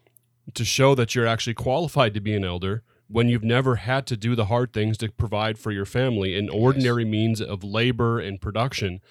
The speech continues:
Speaker 2: Mm-hmm.
Speaker 1: Um, so I, I think it, it can be hard, you know, if the, the, the typical route that most people that feel called to ministry wanna go, you know, let's go to seminary,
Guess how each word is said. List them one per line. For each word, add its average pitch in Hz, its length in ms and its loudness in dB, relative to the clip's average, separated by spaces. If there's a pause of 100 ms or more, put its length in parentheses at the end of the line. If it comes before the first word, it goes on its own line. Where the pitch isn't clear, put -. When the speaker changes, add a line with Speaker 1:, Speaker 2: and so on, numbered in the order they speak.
Speaker 2:
Mm-hmm. 123 580 -6
Speaker 1:
Um, 92 260 -4
so 120 120 -2
I, 117 160 2
I 110 40 -2
think 131 220 -2
it, 110 200 -6 (480)
it 113 120 -10
can 120 140 -6
be 113 100 -6
hard, 127 500 0 (280)
you - 80 -6
know, 101 140 0
if 101 180 -4
the, 107 180 -2
the, 101 320 -2
the 113 100 -2
typical 127 420 -2
route 107 280 0
that 104 120 -2
most 107 360 -2
people 110 240 -4
that 98 140 -10
feel 110 160 -2
called 110 240 0
to 101 60 -4
ministry 107 380 -2
wanna 98 260 -4
go, 98 320 -2
you 117 60 -4
know, 98 180 -4 (260)
let's - 140 -18
go 101 140 -2
to 95 140 -6 (420)
seminary, 117 760 2